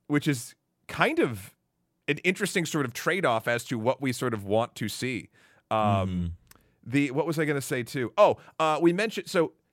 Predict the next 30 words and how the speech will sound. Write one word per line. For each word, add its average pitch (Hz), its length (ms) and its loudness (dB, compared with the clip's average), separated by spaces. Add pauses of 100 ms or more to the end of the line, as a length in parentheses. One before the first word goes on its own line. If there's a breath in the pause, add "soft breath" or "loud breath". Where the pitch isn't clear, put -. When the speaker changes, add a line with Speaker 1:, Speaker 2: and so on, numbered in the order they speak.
(180)
Speaker 1:
uh, 156 220 2
as 170 100 -2
far 220 140 2
as - 100 2
the 175 80 -2
actors' 165 300 2
performances, 123 760 -4
they 160 140 4
were 214 240 4
all 320 160 6
pretty 185 460 -6 (180)
damn 127 340 -4
good. 131 380 0 (400 soft breath)
Something 311 480 0
that 285 160 4
always 165 300 2
surprises 139 520 -2
me, 165 140 -4
and 175 120 -8
I 185 80 -2
don't 110 380 -2
know 95 220 -6
why, 175 560 0 (880)
um, 131 420 -2
Angelina 269 480 -4
Jolie, 160 580 0 (720)
I, 147 280 0 (800)
I 170 200 -2
always 202 400 2
forget, 117 600 -4